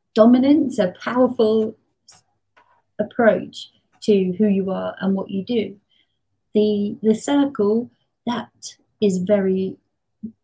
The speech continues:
great symbol for being quite holistic in terms of, you know, that there's a, it's, it's an entity, it's an entire entity. The fact that it kind of cuts into the, the mug, um, it's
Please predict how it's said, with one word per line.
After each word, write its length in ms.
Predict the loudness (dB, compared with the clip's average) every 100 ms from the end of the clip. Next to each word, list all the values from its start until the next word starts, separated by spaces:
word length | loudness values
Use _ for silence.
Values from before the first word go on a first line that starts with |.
| _ -4
great 400 | 2 2 0 -2
symbol 400 | 2 4 2 0
for 240 | -2 -2 2
being 340 | 2 2 2
quite 240 | 0 0
holistic 800 | 0 0 2 0 -2 -6 -6 -8 -16 _ _
in 200 | 0 0
terms 420 | 0 0 0 -2
of, 300 | -2 -4 -6 _ _ _ _ _ _ _ -6
you 120 | -4
know, 200 | -2 -4
that 160 | -6 -4
there's 400 | -2 0 -2 -2
a, 300 | -2 -2 0
it's, 240 | -2 -2 -4
it's 200 | -4 -2
an 100 | 0
entity, 520 | 4 4 2 -4 -6 -6
it's 100 | -2
an 80 |
entire 640 | 0 0 -2 -4 -4 -4 -8
entity. 680 | -4 -4 -4 -14 -14 -14 -16 _ _ _ _
The 120 | -4
fact 320 | 0 -2 0 0
that 240 | 0 -4 -6
it 180 | -6 0
kind 160 | 0
of 100 | 0 -4
cuts 280 | -6 -6 -4
into 480 | 0 0 0 -4 -4
the, 240 | -4 -6 _ -2
the 80 |
mug, 500 | 2 4 2 -4 -10 -12 _ _ _ _ _ _ -8
um, 320 | -4 -2 -2
it's 640 | -2 -6 -8 _ -20 -20